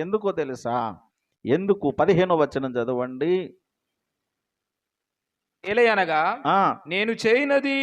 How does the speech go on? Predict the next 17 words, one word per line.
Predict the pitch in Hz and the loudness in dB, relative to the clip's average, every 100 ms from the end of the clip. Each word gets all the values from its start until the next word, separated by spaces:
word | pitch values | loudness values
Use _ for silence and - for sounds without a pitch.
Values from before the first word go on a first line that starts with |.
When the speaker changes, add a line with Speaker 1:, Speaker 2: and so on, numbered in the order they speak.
| 254 | 0
Speaker 2:
నేను | 220 214 214 | 0 0 0
ఎరుగను. | 220 233 190 160 208 339 139 160 | 2 2 2 2 -2 -4 -4 -2
Speaker 1:
నేను | 220 214 190 233 | 0 2 4 6
ఏమి | 294 302 294 | 6 4 4
చేయుచున్నానో | 294 285 269 277 269 269 269 262 269 269 | 4 4 2 2 4 4 6 6 6 6
నాకు | 247 233 233 - | 4 4 2 4
తెలియదు. | 214 240 233 196 196 202 214 | 4 4 2 2 2 4 4
Speaker 2:
నేను | 190 - | 2 0
Speaker 1:
నేను | 170 | 2
Speaker 2:
చేయ | 202 214 | 4 6
Speaker 1:
ఎరుగను. | 240 226 | 4 2
Speaker 2:
నిశ్చయించున్నది | 226 247 233 233 226 233 233 240 - | -2 0 0 -2 -6 -6 -4 -6 -2
చేయక, | 208 214 226 233 247 233 - _ _ 160 | 2 2 2 0 -2 -6 -20 _ _ 2
Speaker 1:
ఆ. | 175 120 151 | 2 0 0
Speaker 2:
ద్వేషించున్నది | 180 240 240 240 208 240 220 220 220 | 4 4 2 -2 -4 -4 -4 2 4
ఏ | 254 262 | 4 4
చేయుచున్నాను. | 202 214 202 180 139 | 2 4 2 0 -2